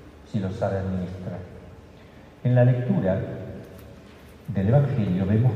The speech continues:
cómo el Señor está hablando de los últimos tiempos, porque estamos llegando al final del ciclo litúrgico, donde empieza de vuelta, Adviento,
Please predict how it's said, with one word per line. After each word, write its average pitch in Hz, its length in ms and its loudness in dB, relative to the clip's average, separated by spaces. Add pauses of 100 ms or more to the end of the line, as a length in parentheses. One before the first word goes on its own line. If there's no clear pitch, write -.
cómo 113 400 2
el 110 140 2
Señor 101 520 2 (840)
está - 220 0
hablando 113 340 2
de 110 100 0
los 95 240 -6
últimos 110 340 -4 (100)
tiempos, 110 240 -2
porque 104 220 -8
estamos 101 380 -4
llegando 95 540 -4 (340)
al 101 140 -2 (140)
final 113 340 -2
del 95 180 -4
ciclo 104 360 -6
litúrgico, 127 640 -4
donde 98 260 -4
empieza 104 360 -4
de 92 100 -8
vuelta, 101 560 -4
Adviento, 104 680 -2